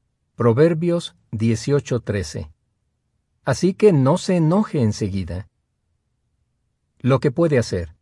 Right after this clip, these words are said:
Haga todo lo posible por no interrumpir a su hijo ni escandalizarse por lo que le cuente, sin importar lo que sea. Trate de recordar cómo se sentía usted y qué le parecía importante cuando tenía su edad.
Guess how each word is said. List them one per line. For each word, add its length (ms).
Haga 300
todo 340
lo 140
posible 540
por 240
no 160
interrumpir 600
a 60
su 220
hijo 320
ni 160
escandalizarse 960
por 220
lo 100
que 140
le 120
cuente, 520
sin 280
importar 540
lo 140
que 100
sea. 400
Trate 360
de 100
recordar 640
cómo 240
se 160
sentía 480
usted 480
y 140
qué 140
le 100
parecía 360
importante 640
cuando 320
tenía 400
su 160
edad. 300